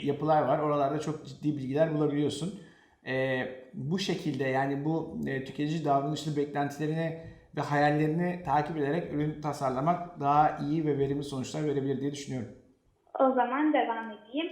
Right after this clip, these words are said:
Speaker 1: Tamam.
Speaker 2: Pandemiyle birlikte giderek daha çok dijitalleşen dünyada dijital platformlar üzerinden insanların hayatlarına ve duygularına nasıl dokunabiliriz?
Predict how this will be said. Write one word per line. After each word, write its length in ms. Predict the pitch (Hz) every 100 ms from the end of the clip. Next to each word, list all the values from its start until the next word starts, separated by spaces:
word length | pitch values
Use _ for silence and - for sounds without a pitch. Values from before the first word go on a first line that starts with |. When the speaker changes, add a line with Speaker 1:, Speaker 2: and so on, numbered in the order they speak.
| -
Speaker 1:
Tamam. 360 | 113 113 - -
Speaker 2:
Pandemiyle 580 | 302 294 330 349 339 302
birlikte 600 | 247 247 262 - - 339
giderek 520 | 269 302 311 320 -
daha 240 | 294 311
çok 220 | 311 294 262
dijitalleşen 840 | 226 233 247 233 233 240 233 233
dünyada 480 | 285 294 254 302 269
dijital 460 | 269 - 302 311 269
platformlar 560 | 254 254 269 262 302
üzerinden 600 | 285 220 220 214 208 226
insanların 600 | 254 254 - 262 269 302
hayatlarına 680 | 285 254 233 233 247 262 285
ve 160 | 226 226
duygularına 500 | 220 240 269 359 392
nasıl 240 | 330 233
dokunabiliriz? 640 | 202 - 208 208 220 226